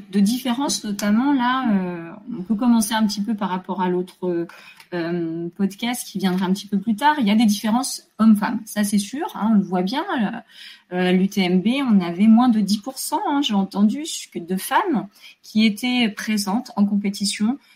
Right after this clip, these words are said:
sur, euh, sur, ben, ce cent soixante-dix. Donc, euh, et là, voilà, c'est, c'est déjà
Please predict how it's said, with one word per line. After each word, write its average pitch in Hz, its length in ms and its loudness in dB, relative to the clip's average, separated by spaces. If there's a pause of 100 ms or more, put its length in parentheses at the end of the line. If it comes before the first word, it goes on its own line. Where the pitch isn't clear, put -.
(100)
sur, 233 480 0
euh, 185 640 2
sur, 208 480 -4
ben, 170 160 -4
ce 180 160 -6
cent 202 480 0
soixante-dix. 208 800 0 (460)
Donc, 208 380 0
euh, 214 400 0
et 214 100 2
là, 302 400 2
voilà, 208 240 0
c'est, 196 240 -6
c'est 233 140 -2
déjà 254 240 0